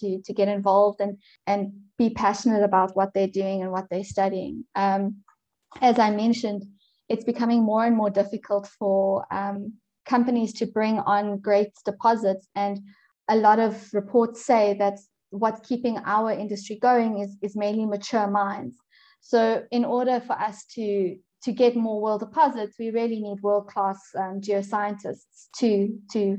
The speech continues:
find world-class deposits. Um, another point is that the, um, there is a growing skills ja-, a skills gap with a skill shortage, and, um, collaboration between all disciplines and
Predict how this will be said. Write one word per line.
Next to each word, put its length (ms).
find 420
world-class 540
deposits. 580
Um, 440
another 240
point 400
is 160
that 260
the, 600
um, 280
there 180
is 160
a 60
growing 340
skills 500
ja-, 260
a 80
skills 520
gap 300
with 180
a 60
skill 340
shortage, 720
and, 380
um, 260
collaboration 800
between 320
all 220
disciplines 720
and 300